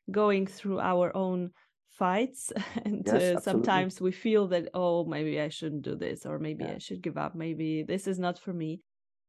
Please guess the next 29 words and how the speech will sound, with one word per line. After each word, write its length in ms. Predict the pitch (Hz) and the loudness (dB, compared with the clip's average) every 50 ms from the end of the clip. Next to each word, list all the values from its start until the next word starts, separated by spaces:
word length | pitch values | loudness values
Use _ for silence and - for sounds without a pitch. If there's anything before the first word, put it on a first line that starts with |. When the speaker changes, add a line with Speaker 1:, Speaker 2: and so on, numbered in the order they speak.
| _ - | _ -8
Speaker 1:
But, 340 | 170 180 175 170 165 165 _ - - - - - | -4 -2 -2 -2 -4 -6 _ -18 -14 -12 -8 -6
uh, 100 | - 160 | -4 -2
yeah, 360 | 165 165 170 180 160 160 156 151 | -2 0 2 2 4 4 2 2
this 260 | - 160 165 160 - | 2 0 -2 0 0
is 340 | 170 160 165 - - - - | -2 -2 -2 -6 -10 -10 -4
very 260 | - 185 185 180 180 180 | 2 4 6 6 6 4
important 680 | 175 180 - 170 165 160 160 - 175 160 156 - - - | 2 0 0 0 0 0 0 0 -2 -4 -4 -4 -8 -14
to, 520 | - - 170 160 160 156 156 - - - - _ _ _ _ _ _ _ _ _ 220 226 | -8 -4 0 0 2 2 2 0 -2 -6 -10 _ _ _ _ _ _ _ _ _ -2 0
to 80 | 233 | 2
Speaker 2:
Mm-hmm. 60 | 240 | 2
Speaker 1:
keep 320 | 220 - 214 190 196 - - - 190 | 2 0 -2 -4 -4 -8 -12 -12 -2
going 680 | 180 196 185 185 185 185 180 180 180 175 170 180 170 - - | 2 4 6 6 8 8 6 6 6 4 2 2 -2 -4 -8
step 280 | - - - 202 185 185 | -14 -4 -2 -2 0 2
by 160 | 170 165 170 | 0 0 0
step. 420 | - - - 190 170 - - - - - | -2 -4 -2 -2 -2 -2 -4 -8 -6 -2
And 380 | 180 185 175 180 180 165 170 - - - _ _ _ - | -2 0 2 0 0 0 -2 -4 -6 -8 _ _ _ 2
I 160 | 196 208 214 | 2 2 4
think 240 | 214 233 214 208 196 | 4 4 4 4 6
that 240 | 196 180 175 170 - | 6 4 4 2 -2
the, 500 | - - 190 180 180 180 175 170 - - | -4 0 2 4 4 4 4 2 2 0
the 120 | - 190 | -2 -6
story 420 | 190 - - 247 269 285 262 208 185 | -6 -2 2 4 6 6 8 6 6
that 220 | 175 170 175 - | 6 4 0 0
you 80 | 180 170 | 0 0
mentioned, 420 | 170 170 180 180 - - 165 151 | 2 2 2 0 0 -2 -2 -2
it 180 | 143 - - 175 | -2 -2 -2 0
also 300 | 175 170 170 - - 180 | 0 0 0 -2 -4 -4
shows 540 | 180 - - - 190 190 185 180 185 - - | -4 -4 -2 0 4 4 4 4 2 0 -2
that 320 | - 175 165 165 160 - | -2 0 0 0 -2 -6